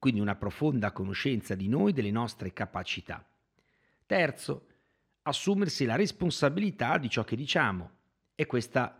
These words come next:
la base, per esempio, per un leader. Quarto,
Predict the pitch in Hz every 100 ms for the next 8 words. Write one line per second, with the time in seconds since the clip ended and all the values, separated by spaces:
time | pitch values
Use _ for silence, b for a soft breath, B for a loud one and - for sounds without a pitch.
0 | b - 104 117 117 107 101 104 107 104
1 | 98 101 101 101 110 147 180 95 78 -
2 | _ _ _ _ _ _ _ _ _ _
3 | _ _ 190 165 127 - 139 -